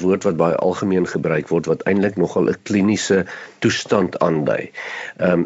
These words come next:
die, die ander woord daarvoor is wantrouig. En, en natuurlik voel ons almal af en toe meer wantrouig as altyd. Is dit 'n probleem? Wel, dit is 'n probleem as dit jou lewe begin beïnvloed.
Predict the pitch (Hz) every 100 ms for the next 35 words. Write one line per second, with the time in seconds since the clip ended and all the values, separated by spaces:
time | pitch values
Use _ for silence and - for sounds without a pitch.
0 | - 95 90 85 104 104 110 90 92 90
1 | 85 82 - 87 - 80 80 85 82 110
2 | 107 87 - - - _ _ _ _ _
3 | _ _ _ - 98 - 95 92 87 123
4 | 113 82 - 110 92 87 - 92 85 71
5 | _ _ - 87 92 82 90 82 - _
6 | - 92 90 82 80 - 85 80 78 80
7 | 80 85 - - - - - - - _
8 | - - - - _ - 135 147 139 139
9 | 95 85 92 117 180 180 - - - -
10 | 113 135 - - 107 117 156 147 135 131
11 | 98 80 147 143 - 104 113 107 107 92
12 | 92 98 104 92 - 90 82 - 78 -
13 | 73 -